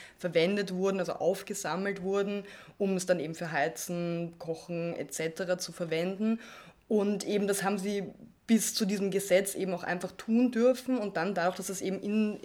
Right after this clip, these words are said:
der Grund, da wo halt eben das Holz war, also die Bäume, ähm, äh, gestanden ist, eben in Privateigentum übergeführt,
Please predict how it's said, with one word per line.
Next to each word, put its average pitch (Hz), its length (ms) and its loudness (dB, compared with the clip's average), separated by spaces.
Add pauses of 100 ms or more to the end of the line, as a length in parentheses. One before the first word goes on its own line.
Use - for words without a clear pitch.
der 180 100 2
Grund, 226 580 8
da 165 160 2
wo 175 140 2
halt 180 160 -2
eben 190 320 -2 (400)
das 185 260 2
Holz 185 400 6
war, 175 220 8
also 190 160 8
die 190 80 0
Bäume, 240 600 8 (400)
ähm, 214 440 6 (320)
äh, 190 180 4
gestanden 190 400 4
ist, 202 80 0
eben 208 180 2
in 190 100 0
Privateigentum 185 840 0
übergeführt, 226 720 0